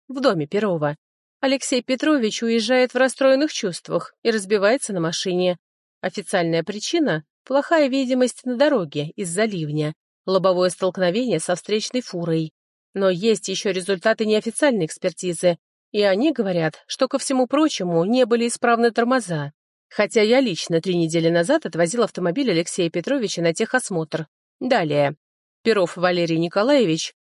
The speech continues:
в тот же вечер покончил с собой выстрелом в голову из ружья, подаренного ему вашим же отцом. А Перов, всем известно, был заядлым охотником. Да и Валерий Николаевич был сильно пьян,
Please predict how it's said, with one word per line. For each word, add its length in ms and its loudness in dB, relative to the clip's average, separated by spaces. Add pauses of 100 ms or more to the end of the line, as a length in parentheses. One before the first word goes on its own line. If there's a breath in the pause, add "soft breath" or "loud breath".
(100)
в 80 -20
тот 200 2
же 100 0
вечер 340 -4
покончил 520 0
с 40 -8
собой 280 0
выстрелом 520 0
в 80 -10
голову 380 0
из 100 -4
ружья, 520 -2
подаренного 600 0
ему 280 -2
вашим 320 0
же 160 0
отцом. 460 -2 (440)
А 140 -2
Перов, 400 2
всем 320 -2
известно, 480 -2
был 180 -2
заядлым 520 0
охотником. 720 0 (440)
Да 160 0
и 80 2
Валерий 400 4
Николаевич 600 2
был 180 -4
сильно 360 -4
пьян, 380 0